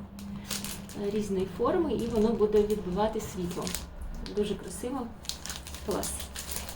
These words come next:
Далі, що ще є? Це, ух ти, класний такий скетчбук мого улюбленого формату. Так, це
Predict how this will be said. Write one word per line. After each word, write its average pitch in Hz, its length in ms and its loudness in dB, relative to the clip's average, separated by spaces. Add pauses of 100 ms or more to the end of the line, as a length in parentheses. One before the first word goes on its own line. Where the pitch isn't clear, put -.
(1200)
Далі, 202 480 8
що - 520 2 (320)
ще 196 80 4
є? 185 220 6 (840)
Це, 247 300 4 (540)
ух 208 140 -2
ти, 175 240 4 (680)
класний 220 400 2
такий 208 260 0
скетчбук 185 640 0 (400)
мого 214 220 6
улюбленого 190 640 4
формату. 196 440 2 (560)
Так, 175 180 2 (100)
це 220 420 6